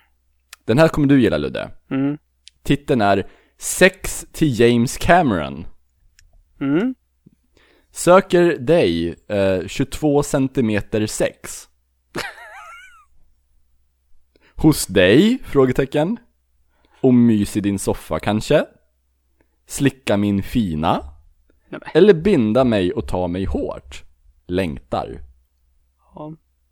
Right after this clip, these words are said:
Speaker 1: V-, vad James Cameron gör i, i titeln, eh, förtäljs icke.
Speaker 2: Nej, alltså, det, det var slut där.
Speaker 1: Det är slut där.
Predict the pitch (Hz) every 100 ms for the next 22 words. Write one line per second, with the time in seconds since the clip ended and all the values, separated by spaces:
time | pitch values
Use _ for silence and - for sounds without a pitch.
0 | _ _ _ _ _ _ _ _ _ 120
1 | 123 - _ 156 170 175 139 156 156 143
2 | 131 151 151 - - 170 170 147 117 107
3 | 101 98 95 98 98 92 90 98 95 98
4 | - 123 - 101 87 87 82 _ - 95
5 | 85 - 98 - 95 87 - 85 - -
6 | - - 226 294 - 262 233 240 233 226
7 | 196 320 370 - 123 131 147 _ _ -
8 | 160 170 156 208 - 65 55